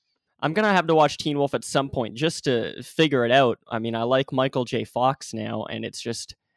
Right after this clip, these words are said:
it's, it's, uh, it's a cultural touchstone,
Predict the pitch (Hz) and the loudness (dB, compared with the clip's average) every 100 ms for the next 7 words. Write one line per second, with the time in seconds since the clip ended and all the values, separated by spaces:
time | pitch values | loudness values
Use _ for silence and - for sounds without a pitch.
0 | - 127 - - 85 - - 82 69 85 | -12 -12 -12 -14 -14 -10 -8 -6 -6 -8
1 | - _ _ - - 147 139 - 139 120 | -12 _ _ -14 -8 -4 -4 -2 -4 -4
2 | 113 - 139 - - 123 120 110 | -2 -2 -2 -2 -4 -2 -2 -4